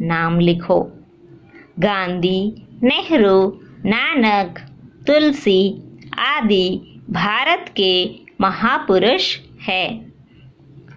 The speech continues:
तोते क्या खाते हैं? देखिए उत्तर, अनाज के दाने, फल, पत्तियाँ, बीज, अमरूद,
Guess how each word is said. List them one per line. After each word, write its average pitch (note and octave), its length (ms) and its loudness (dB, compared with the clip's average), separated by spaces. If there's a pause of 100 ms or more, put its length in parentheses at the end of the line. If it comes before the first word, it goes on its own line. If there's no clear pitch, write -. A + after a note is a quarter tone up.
(220)
तोते G#3+ 600 2 (360)
क्या C#4 280 -2
खाते F#3 680 0
हैं? F#3 580 -2 (680)
देखिए F3+ 360 -2
उत्तर, B3 380 -2 (480)
अनाज B3+ 460 -4
के F4 200 -2
दाने, G3 680 -2 (540)
फल, G#3 540 2 (420)
पत्तियाँ, G3+ 800 0 (460)
बीज, A3 720 2 (380)
अमरूद, G3+ 680 4